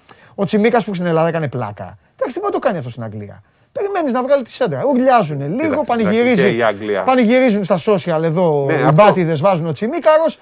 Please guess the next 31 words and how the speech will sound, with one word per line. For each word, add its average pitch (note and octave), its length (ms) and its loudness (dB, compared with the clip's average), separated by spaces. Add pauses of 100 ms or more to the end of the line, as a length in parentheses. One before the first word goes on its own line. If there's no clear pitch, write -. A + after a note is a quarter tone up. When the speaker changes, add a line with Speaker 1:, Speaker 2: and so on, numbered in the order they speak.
Speaker 1:
και C#4+ 100 -6
κλαίω C#4 240 6
εγώ. G#3+ 300 4 (420)
Κατάλαβες; G3+ 460 0 (220)
Speaker 2:
Ο-, - 80 -8
Speaker 1:
Αυτό. - 220 -6 (180)
Speaker 2:
η A#2 80 -8
Speaker 1:
Αλλά A#2 160 0
Speaker 2:
Αγγλία, A2+ 280 0
ρε G#2+ 60 0
εσύ, G#2 160 -8
ο-, G2 200 -8 (120)
Speaker 1:
που - 80 -12
δεν C4+ 120 0
παίζει B2+ 140 4
Speaker 2:
αυτό A3+ 220 2
Speaker 1:
ο C#3 40 -6
Speaker 2:
το D3 180 -4
match, G2+ 140 -2 (260)
το B2 280 0
Liverpool-Chelsea. A2+ 760 -8 (100)
Speaker 1:
Ναι. B2+ 340 -6
Speaker 2:
Δεν D3 180 -6
είναι, C#3 40 -4 (200)
είναι E3 160 -6
N C3+ 40 -6
B - 20 -4
A. B2+ 180 -2 (340)
Speaker 1:
Ε, - 100 -6
ναι, F4+ 140 0
εντάξει. E3+ 320 -6